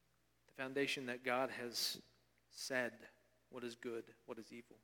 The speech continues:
what is right, what is wrong. God, I think of the words of Jesus as he stands before Pilate at his trial. And Jesus tells Pilate, "This is the reason why I came, to testify to the truth."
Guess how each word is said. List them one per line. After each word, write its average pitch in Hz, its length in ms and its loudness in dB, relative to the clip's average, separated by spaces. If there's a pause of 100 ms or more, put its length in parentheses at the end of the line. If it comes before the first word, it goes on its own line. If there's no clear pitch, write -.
(160)
what 120 140 -6
is 113 120 -6
right, 113 240 -6 (120)
what 113 100 -10
is 110 160 -10
wrong. 110 220 -8 (1800)
God, 135 120 0
I 135 80 4
think 151 160 4
of 139 40 4
the 135 60 2
words 143 480 4 (320)
of 131 140 -6
Jesus 160 480 6
as 120 120 2
he 143 80 0
stands 156 320 2
before 139 320 -2
Pilate 151 560 4
at 135 120 -2
his 123 180 -8
trial. 143 460 4 (1500)
And 147 120 -4
Jesus 147 380 4
tells 147 300 4
Pilate, 139 360 6 (380)
"This 160 220 4
is 170 80 0
the 160 100 10
reason 156 400 8
why 147 220 8
I 143 80 6
came, 143 460 0
to - 120 -8
testify 156 640 4
to 151 320 2
the 131 300 4 (200)
truth." - 640 -6